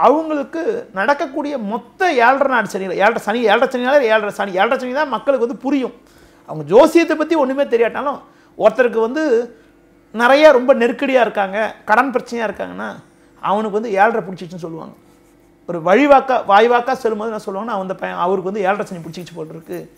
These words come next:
ஏழரையில சிக்கிட்டான் போல் இருக்குன்னுவாங்க. அது வந்து மக்கள்கிட்ட வந்து நல்லா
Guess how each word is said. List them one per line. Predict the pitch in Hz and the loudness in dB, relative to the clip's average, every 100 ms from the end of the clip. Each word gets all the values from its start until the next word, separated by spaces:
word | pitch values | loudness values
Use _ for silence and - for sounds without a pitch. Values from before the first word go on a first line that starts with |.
| _ _ - 185 | _ _ -4 2
ஏழரையில | 226 226 196 - | 4 4 -2 -8
சிக்கிட்டான் | 170 190 170 160 | -12 -10 -8 -10
போல் | 160 | -12
இருக்குன்னுவாங்க. | 160 160 156 - _ _ _ _ _ - | -12 -14 -18 -20 _ _ _ _ _ -10
அது | 170 196 | -6 -6
வந்து | 262 190 | -4 -6
மக்கள்கிட்ட | - 269 208 | -2 0 0
வந்து | 220 233 | -4 -6
நல்லா | 196 | -4